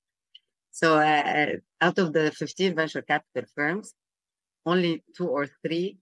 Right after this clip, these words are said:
remain active. You have I M Capital, which I previously used to work at, that today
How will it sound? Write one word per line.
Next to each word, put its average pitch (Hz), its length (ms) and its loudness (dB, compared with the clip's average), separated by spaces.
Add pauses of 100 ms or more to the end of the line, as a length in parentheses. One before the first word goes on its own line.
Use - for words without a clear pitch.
(140)
remain 123 500 -6
active. - 440 -16 (800)
You 147 100 0
have 143 320 0
I 143 160 2
M 135 160 0
Capital, 151 640 -4
which 123 160 -8
I 120 240 0 (100)
previously 123 640 -6
used 120 280 -6
to 117 60 -6
work 117 300 -2
at, 135 260 2 (600)
that 131 160 0
today 135 580 2